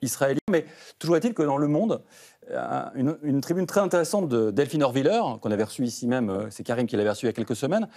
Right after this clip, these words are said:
elle remarque ce qu'elle appelle une faille empathique.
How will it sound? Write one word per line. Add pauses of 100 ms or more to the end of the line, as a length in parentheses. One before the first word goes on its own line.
(440)
elle
remarque
ce
qu'elle
appelle (120)
une
faille (180)
empathique.